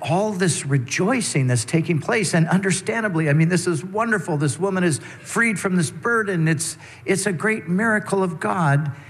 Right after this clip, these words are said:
And as the people are rejoicing in this, suddenly the attendant of the synagogue stands up and says, "Wait a second, this is all wrong. Stop the rejoicing.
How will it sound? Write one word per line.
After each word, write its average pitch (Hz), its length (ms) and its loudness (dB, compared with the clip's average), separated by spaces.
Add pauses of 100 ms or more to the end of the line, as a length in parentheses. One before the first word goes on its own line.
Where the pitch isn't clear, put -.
(260)
And 175 280 4
as 170 320 0
the 170 100 2
people 214 480 -2
are 165 140 2
rejoicing 156 960 2
in 185 220 2
this, 143 260 4
suddenly 185 520 0
the 139 160 4
attendant 156 680 0
of 131 160 0
the 131 80 -2
synagogue 113 800 -4 (520)
stands 170 580 0
up 117 380 0 (760)
and 143 160 4
says, 127 500 2 (840)
"Wait 240 120 2
a 226 60 2
second, 202 420 -2 (560)
this 151 520 -2
is 160 260 2
all 214 520 0
wrong. 131 500 0
Stop - 340 -4
the 202 80 0
rejoicing. 175 800 0